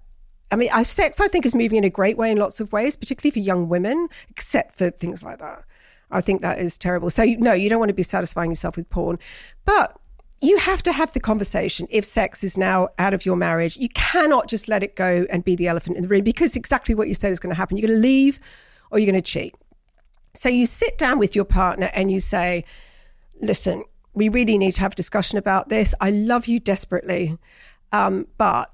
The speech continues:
I miss our sex. I really, we used to have lovely sex. I love having sex with you. You're really desirable. It's, it's, you know, and I, can we talk about why this isn't happening anymore?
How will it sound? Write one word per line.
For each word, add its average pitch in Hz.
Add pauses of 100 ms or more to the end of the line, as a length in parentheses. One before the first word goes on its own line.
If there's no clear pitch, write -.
I 202
miss 202
our 190
sex. -
I 185
really, 214
we 208
used 233
to -
have 208
lovely 202
sex. -
I 208
love 208
having 208
sex -
with 190
you. 196
You're 190
really 214
desirable. 202
It's, -
it's, -
you 214
know, 190
and 208
I, 208 (140)
can 233
we 240
talk -
about 196
why 190
this 180
isn't 190
happening 180
anymore? -